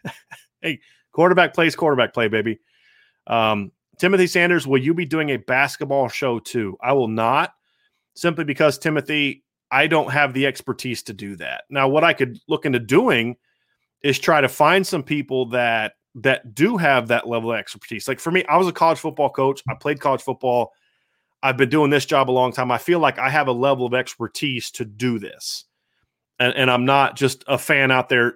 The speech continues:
doing this. I'm a fan of Notre Dame, but I feel I have a level of expertise. If I were to do a basketball show like this, it would just be as a fan. It would be a f-, you know, like, bunch of fans talking ball. If I can maybe find someone who, who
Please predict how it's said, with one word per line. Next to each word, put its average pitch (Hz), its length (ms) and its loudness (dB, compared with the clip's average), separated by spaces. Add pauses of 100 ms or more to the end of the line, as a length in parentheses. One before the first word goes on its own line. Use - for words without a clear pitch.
doing 120 300 0
this. 90 220 -12 (280)
I'm 131 300 -4
a 135 80 -2
fan 165 500 -2
of 120 120 -2
Notre 120 240 -2
Dame, 110 280 -2
but 117 200 -4
I 123 120 -2
feel 156 200 -2
I 147 60 4
have 131 140 0
a - 20 -2
level 120 240 -2
of - 120 -6
expertise. - 840 -8 (640)
If 135 140 2
I 165 140 6
were 208 80 8
to 180 60 4
do 156 160 4
a 127 60 4
basketball 143 640 0
show 123 220 -4
like 117 180 -2
this, 117 200 -6
it 165 100 -2
would 165 120 -2
just 135 200 -12
be 160 120 -4
as 143 160 -2
a 117 60 -10
fan. 135 440 -2
It 123 40 -6
would 131 80 -4
be 143 140 -4
a - 100 -4
f-, - 240 -8
you 180 120 -4
know, 123 80 -2
like, 117 180 -4 (420)
bunch 160 220 -2
of 139 60 -12
fans 160 280 0
talking 131 300 0
ball. 120 380 0 (880)
If 143 160 -2
I 156 100 6
can 135 220 0
maybe 139 260 0
find 170 340 2
someone 135 400 0
who, 127 320 -4
who 135 240 -2